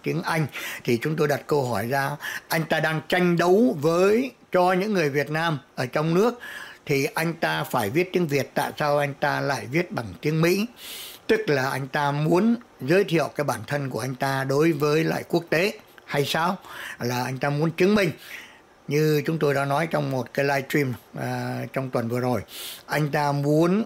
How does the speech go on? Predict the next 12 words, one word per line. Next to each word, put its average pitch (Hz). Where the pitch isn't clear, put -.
đang 151
đánh 151
bóng 156
tên 135
tuổi 95
mình, 113
đang 151
lập 139
một 120
cái 160
thành 135
tích 214